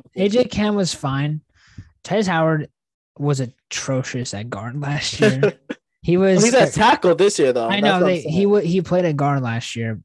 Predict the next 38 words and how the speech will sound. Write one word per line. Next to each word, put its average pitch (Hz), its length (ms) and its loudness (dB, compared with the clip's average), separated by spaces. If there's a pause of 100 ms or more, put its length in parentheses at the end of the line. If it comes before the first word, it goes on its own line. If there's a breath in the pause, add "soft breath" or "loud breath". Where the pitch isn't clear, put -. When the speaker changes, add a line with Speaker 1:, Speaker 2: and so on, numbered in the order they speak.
(140)
Speaker 1:
but 139 140 -8
they're 139 120 -2
moving 151 240 0
him 147 80 -2
back 131 240 -2
to - 80 -20
tackle. 117 600 -10 (120)
Speaker 2:
Okay, 170 220 2
'cause 147 160 -6
I, 151 140 0
I'm, 170 160 -2
I, 170 160 0
I 160 60 -2
think 185 180 -2
I'm 170 120 -2 (120)
thinking 151 220 0
of 135 100 -4
him 123 280 -6 (320)
at, 135 140 0
Speaker 1:
He, 170 100 4
Speaker 2:
at 160 120 4
Speaker 1:
he 151 140 -4
Speaker 2:
tackle. 156 320 -2
Speaker 1:
was 160 300 0
better 143 320 -2
at 127 160 -4
tackle. 117 680 -8
Speaker 2:
Yeah, 151 300 2
that's 135 220 0
what 135 100 0
I'm 120 60 -6
thinking 110 340 -8
of. 107 160 -16
Speaker 1:
Like, 123 220 -8
last 123 400 -4
year, 143 100 -2
he 139 140 -6
was 123 280 -8